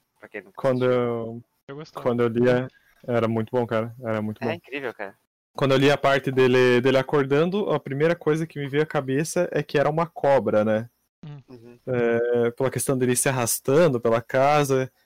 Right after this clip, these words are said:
Speaker 2: derrubando as coisas no caminho, mas depois até faz mais sentido ser o, o rabo do jacaré, né?
Speaker 3: Ah, sim. É,
Speaker 2: E
Speaker 3: eu ia dizer que a barriga dele também vai, vai um pouco arrastando.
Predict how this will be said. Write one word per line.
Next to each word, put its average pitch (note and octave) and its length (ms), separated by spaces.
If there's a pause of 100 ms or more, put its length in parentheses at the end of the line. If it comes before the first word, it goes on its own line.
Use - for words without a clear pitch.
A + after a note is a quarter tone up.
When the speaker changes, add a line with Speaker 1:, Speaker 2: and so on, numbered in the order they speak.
Speaker 2:
derrubando B2+ 440
as B2 80
coisas C3 280
no C3 120
caminho, C#3 380
mas D3 160
depois D3 340
até D3+ 180
faz D3+ 180
mais D3 160
sentido - 360
ser - 160
o, B2 80 (200)
o A#2+ 80
rabo B2 320
do A#2+ 120
jacaré, A#2 480
né? A2+ 180 (680)
Speaker 3:
Ah, D#3 140
sim. D3+ 200 (160)
É, D#3 140
Speaker 2:
E C3 440 (440)
Speaker 3:
eu F3 60
ia E3 40
dizer D#3 140
que F3+ 60
a - 40
barriga D#3 360
dele C#3 220
também C#3+ 320
vai, C#3 260
vai C#3 160
um C3+ 40
pouco - 220
arrastando. C#3 400